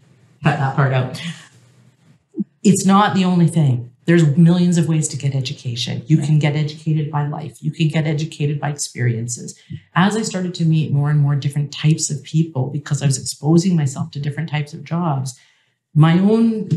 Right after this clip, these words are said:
Speaker 1: view of life started to get richer and richer. And I saw, and it also made me more adaptive. So I could see, "Oh, okay, so you could do it this way, you could do it that way, you could do it this way."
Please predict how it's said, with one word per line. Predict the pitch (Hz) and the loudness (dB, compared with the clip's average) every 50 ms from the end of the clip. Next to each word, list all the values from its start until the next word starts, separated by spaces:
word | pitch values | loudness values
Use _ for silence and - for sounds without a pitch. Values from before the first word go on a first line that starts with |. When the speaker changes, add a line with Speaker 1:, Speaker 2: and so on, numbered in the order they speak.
| - - _ _ | -4 -4 _ _
Speaker 1:
view | 135 135 135 156 160 202 226 262 285 285 262 | -2 0 2 4 4 4 4 4 4 4 4
of | 214 160 143 139 | 4 2 2 2
life | 143 135 127 127 | 0 0 2 0
started | 123 - - 156 156 147 147 | 0 0 0 0 0 0 -2
to | 165 | -4
get | 151 160 147 135 143 | -2 -2 -4 -2 0
richer | 160 190 190 - - 175 170 | 0 0 0 -2 -2 0 2
and | 170 165 | 2 4
richer. | 170 214 220 214 - - 185 | 4 2 0 -2 -4 -4 0
And | 165 147 | 2 2
I | 151 151 139 | 4 2 2
saw, | - - - _ 151 - _ | 0 -4 -10 _ -16 -6 _
and | 147 151 160 | 2 4 4
it | 156 160 - - | 4 2 -2 -2
also | 175 175 180 180 - 180 | -2 -2 -2 -2 -2 0
made | 180 170 165 160 165 | 2 2 2 2 2
me | 156 156 | 2 2
more | 151 143 139 139 | 2 2 2 2
adaptive. | 139 127 - 156 165 185 196 196 - - 127 123 120 - - _ _ _ _ _ _ _ _ _ | 0 0 -2 -2 -2 -2 -2 -4 -6 -10 -10 -10 -10 -14 -18 _ _ _ _ _ _ _ _ _
So | - - 190 170 | -2 2 4 4
I | 160 170 | 4 2
could | 165 - 175 160 | 2 0 -2 -2
see, | - - 233 240 233 240 240 | -2 -2 -4 -4 -4 -4 -6
"Oh, | 262 285 320 330 349 359 339 254 269 | -6 -4 -2 0 0 0 0 -2 -4
okay, | 294 - - - 190 170 165 175 202 220 | -6 -8 -2 0 2 2 2 2 0 -2
so | - - 214 220 220 | -2 -4 -2 -2 -2
you | 220 220 220 | -4 -4 -6
could | - 202 - | -8 -6 -4
do | 190 185 | -2 -4
it | 180 - - | -4 -4 -4
this | 247 285 285 - - | -4 -4 -4 -4 -6
way, | 277 269 262 233 | -8 -8 -4 -4
you | 185 - | -2 -2
could | 151 135 | -2 -4
do | - 131 | -4 -4
it | 127 123 - | -6 -4 -2
that | 208 233 254 269 262 254 | -2 0 0 -2 -4 -4
way, | 262 254 240 | -4 -4 -4
you | 202 - | -4 -2
could | - 151 - | -2 -4 -2
do | 151 139 | -2 -2
it | 131 139 160 | -2 -2 -4
this | 220 247 233 - - | -6 -6 -8 -8 -8
way." | 233 233 233 233 226 - | -6 -6 -6 -8 -8 -12